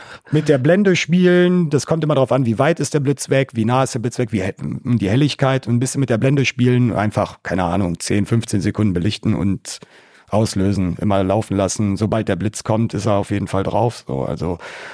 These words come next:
da hat man, ist ein bisschen einfach am Tag, gehört natürlich, wenn man keine technischen Hilfsmittel hat, ein bisschen Glück dazu. Aber da würde ich einfach, wenn's,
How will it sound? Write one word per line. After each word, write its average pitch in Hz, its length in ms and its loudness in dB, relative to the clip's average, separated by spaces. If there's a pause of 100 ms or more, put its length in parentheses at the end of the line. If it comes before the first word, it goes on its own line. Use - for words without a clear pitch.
(140)
da 123 100 2
hat 123 160 0
man, 120 120 2
ist 104 140 -2
ein 139 120 2
bisschen 120 200 0
einfach 110 240 0
am 107 120 -2
Tag, 139 280 0
gehört 139 220 2
natürlich, 131 380 -2 (500)
wenn 160 160 2
man 123 180 -2
keine 170 340 2
technischen 165 420 2
Hilfsmittel 156 440 2
hat, 135 80 0
ein 127 60 0
bisschen 117 220 -2
Glück 143 160 0
dazu. 180 380 0 (260)
Aber 120 200 4
da 123 440 4 (280)
würde 127 220 2
ich 113 100 -4
einfach, 123 360 0
wenn's, 127 260 0